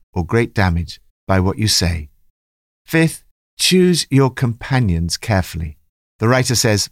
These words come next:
"Find a good spouse, you find a good life, and even more, the favour of God." Certainly true in my experience that Pippa's wisdom, advice, and involvement have often helped me to avoid getting into trouble in this area. A good husband or wife will be a peacemaker.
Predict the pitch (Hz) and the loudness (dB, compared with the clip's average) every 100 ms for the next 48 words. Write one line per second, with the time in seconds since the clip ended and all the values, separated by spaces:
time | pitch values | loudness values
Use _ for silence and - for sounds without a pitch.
0 | - 117 135 147 131 - 156 208 - 117 | -2 0 2 0 -2 -2 0 0 -2 -2
1 | 123 131 131 156 147 190 120 - 101 135 | 0 0 2 2 2 2 0 -2 2 2
2 | 135 131 147 180 151 - 139 139 143 127 | 4 4 4 2 0 0 2 2 0 0
3 | 147 135 85 - _ _ - - 131 135 | 2 2 0 -8 _ _ -6 -2 0 0
4 | - 135 117 131 131 - - 95 92 87 | 0 0 2 2 2 0 0 0 0 -6
5 | - 151 143 139 113 127 95 87 80 - | -2 -2 0 -2 2 2 0 -6 -8 -12
6 | _ - 107 98 123 95 - - 107 101 | _ -4 -4 0 0 2 0 -2 0 0
7 | 95 117 107 85 82 _ _ - 113 143 | 2 2 2 -4 -10 _ _ -8 0 0
8 | - 131 117 - 113 104 - 104 98 113 | 0 0 0 -2 -2 -2 0 -2 0 0
9 | 104 101 101 98 92 92 - 107 92 85 | 0 -2 -2 -2 -4 -8 -4 -2 0 -2
10 | 87 - 85 85 82 - _ _ _ _ | -2 -2 -4 -4 -8 -12 _ _ _ _
11 | - 107 139 135 120 139 - 143 - 95 | -8 -4 -2 -2 0 -2 0 -4 -2 -2
12 | 90 98 107 _ _ - 92 92 87 - | 0 0 -2 _ _ -4 -2 0 -2 -4
13 | 101 - 85 82 - 73 | -4 -4 -4 -6 -8 -16